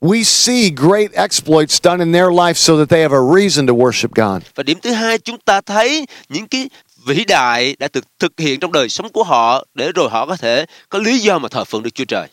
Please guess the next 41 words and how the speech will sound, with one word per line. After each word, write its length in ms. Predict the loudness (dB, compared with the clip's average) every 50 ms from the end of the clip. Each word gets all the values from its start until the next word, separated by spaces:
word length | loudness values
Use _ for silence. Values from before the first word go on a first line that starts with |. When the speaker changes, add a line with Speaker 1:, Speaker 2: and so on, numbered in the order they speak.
| _ _ _ _ _ _ _ _ _ _ _ _ _ _ _ _ _ _ -4
Speaker 1:
Think 140 | -2 -2 0
about 280 | 0 2 2 2 0 0 0 2
David 380 | 4 4 4 4 4 2 2
and 100 | 4 4
all 180 | 4 4 2 2 2
the 60 | 0
Psalms 500 | 2 2 2 2 2 0 0 0 0 0
that 100 | 2 2
he 60 | 4
wrote 220 | 4 4 4 4
in 120 | 2 0 0
the 60 | 2
Bible. 220 | 2 2 0 0
Speaker 2:
Chúng 100 | -2 -2
ta 60 | -2 -2
hãy 100 | -2 -4
nhìn 300 | -6 -6 -6 -6 -4 -4
xem 300 | -2 0 0 0 -2 -2
về 120 | -6 -6 -4 -2
David 380 | -2 -2 -2 -2 -2 -4 -4 -4
và 140 | _ -6 -6
nhìn 180 | -4 -6 -6 -4
thấy 340 | -2 -2 -2 -2 -2 -4 -6
những 140 | -6 -6
cái 60 | -4 -4
bài 180 | -4 -4 -4 -6 _ _ _ _
thi 120 | -8 -6 -4
thiên 220 | -2 -2 -2 -2
ông 160 | -4 -6 -6
đã 60 | -4 -4
viết 180 | -4 -4 0
cho 80 | 2 2
Speaker 1:
Why 180 | 2 2 2
Speaker 2:
Chúa. 60 | 2 2 0
Speaker 1:
was 140 | 0 0 2
David 400 | 2 2 2 2 -2 -4 -2 0
such 320 | 0 2 2 2 2 4 2
a 60 | 2
worshiping 840 | 4 4 4 4 4 4 4 2 0 0 2 2 0 2 2 2 2
young 160 | 2 2 2
man? 340 | 2 2 2 2 0 -2 -6